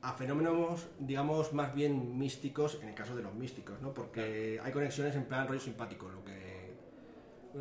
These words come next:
Speaker 1: o sea, si te conoces de algo, parece que está más cerca de lo que físicamente parece que está.
Speaker 2: Claro, para un mago que con-, eh, tiene mucho conocimiento de la esfera correspondencia, supongo que la distancia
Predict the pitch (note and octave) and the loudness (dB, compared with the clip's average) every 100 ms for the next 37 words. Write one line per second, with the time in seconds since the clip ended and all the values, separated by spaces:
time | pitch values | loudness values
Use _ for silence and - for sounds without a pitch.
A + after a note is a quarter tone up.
0 | C3 A2+ C3+ A#2+ A2 C3+ - C3 C3+ C3 | -6 -6 -6 -6 -6 -6 -4 -2 0 0
1 | - D3 C#3+ - - A#2 B2+ A#2 A#2+ A#2+ | 4 6 6 2 -2 -2 -2 -2 -2 -2
2 | B2 - B2+ A#2+ G#2+ - G#2+ G2+ G2 G2 | -6 -4 -2 -2 -4 -8 -8 -6 -6 -8
3 | G2 - A#2+ - A2 A2+ G#2 G2+ - - | -10 -8 -8 -2 -2 -2 -4 -8 -10 -2
4 | E3 C3 B2 C3 C#3 C#3 D3 D3 C#3+ C#3+ | 2 2 4 2 4 4 2 0 0 2
5 | C3+ C3 - - - - C3+ B2+ C3 - | 2 2 -4 -14 -18 -4 2 2 0 -10
6 | - - - C#3+ B2+ B2 B2 C#3+ C3+ C3 | -14 -14 -4 2 4 4 2 2 2 2
7 | B2+ B2+ B2 C3 B2+ B2 B2+ B2 B2 - | 0 0 0 0 2 0 0 0 -2 -2
8 | C3 B2+ C3+ C#3 C#3 C3+ A#2 A#2+ B2 C3 | 0 2 2 0 0 0 -2 0 0 2
9 | B2 A2+ A2 - C3 C3+ C3+ C3 B2 | 0 0 -2 0 0 0 2 0 0